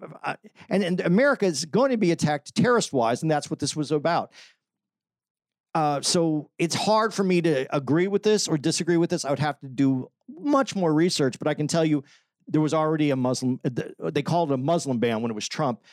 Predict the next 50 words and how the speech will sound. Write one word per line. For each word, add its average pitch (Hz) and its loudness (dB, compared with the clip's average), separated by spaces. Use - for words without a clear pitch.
The 175 2
media 226 4
never 190 2
brought 165 0
this 139 -6
ban 143 -2
up 143 -2
when 127 0
it 120 2
was 110 0
Obama. 101 -2
Obama 160 0
had 147 -2
bans 165 0
because 135 -2
we're 143 2
worried 127 2
about 135 -2
terrorists 127 0
coming 127 -4
in 98 -4
because 104 -10
of 120 -6
what's - -4
happened 170 -2
here. 113 -4
So - -2
when 143 2
you 131 2
say 214 2
that, 196 0
yeah, 240 2
you're 147 2
right. 202 0
Trump 135 -4
did 151 0
have 180 0
that. 117 -2
Trump 113 -4
did 135 0
add 165 -2
two 175 0
to 156 -4
the 151 2
list, 160 2
but 185 -2
he 185 0
took 208 -2
two 196 2
off. - 0